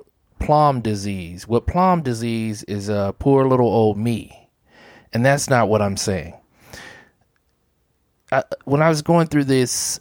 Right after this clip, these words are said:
adversity, I said, "Oh, man," for a second. But then I said, "You know what this is?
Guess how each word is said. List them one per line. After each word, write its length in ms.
adversity, 880
I 120
said, 360
"Oh, 240
man," 440
for 180
a 60
second. 480
But 140
then 160
I 80
said, 260
"You 100
know 140
what 200
this 260
is? 460